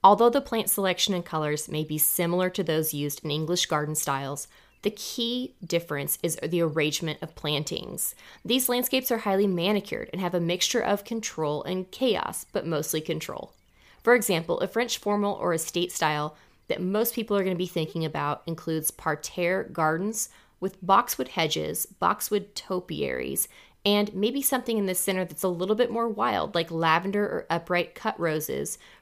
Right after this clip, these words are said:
for that controlled chaos center. This style mimics the colors of English and country gardens to some extent, but softer colors are used and a simplified color palette is used as well. Maybe only purples or whites or even a soft pink is used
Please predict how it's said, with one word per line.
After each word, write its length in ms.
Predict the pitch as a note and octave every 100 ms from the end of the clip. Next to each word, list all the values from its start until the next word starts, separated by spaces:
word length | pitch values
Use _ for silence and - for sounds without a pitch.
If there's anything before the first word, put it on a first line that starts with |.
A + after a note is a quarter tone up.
| -
for 300 | G#3 G#3 G#3
that 200 | G3 F#3+
controlled 640 | - G#3 - - F#3+ G3+
chaos 500 | - F#3 E3 D#3 D#3 -
center. 560 | - - D3 - F#3 - _ _ _ _ -
This 160 | A3+ -
style 480 | - A#3 C#4 D4+ -
mimics 400 | F#3 F3+ G3+ -
the 100 | F#3
colors 400 | - E3 E3 E3
of 120 | -
English 400 | E3 D#3+ D#3+ -
and 140 | E3
country 340 | E3 D#3+ D#3+ D#3+
gardens 500 | D3+ C#3+ D#3+ F3 -
to 120 | -
some 320 | D#3+ - F3
extent, 480 | F#3+ - - E3+ D3+ - _ _ _
but 280 | - G#3+ - _
softer 520 | - - C4+ C#4 - G#3+
colors 420 | G3 F3 D#3+ D#3
are 80 | D#3+
used 420 | C#3+ D3 D3 -
and 100 | F3+
a 60 | F3+
simplified 800 | - - G#3 A3 A3+ A3 G3 F#3+
color 260 | G3 F3
palette 400 | D#3+ - C#3 C#3+
is 180 | - D3+
used 240 | D#3 D#3 D#3
as 140 | D3
well. 340 | F3+ - - - _ _ -
Maybe 340 | G3 G#3+ A#3
only 260 | - G3 G#3
purples 600 | G#3 - F#3 F#3 F3+ F3+
or 100 | -
whites 480 | F3 E3 D#3+ D#3+ -
or 80 | -
even 260 | D3 F3 E3+
a 60 |
soft 420 | E3 - D3+ D#3 -
pink 300 | - C4+ A3+
is 200 | F3+ -
used 440 | E3 D3+ D3+ -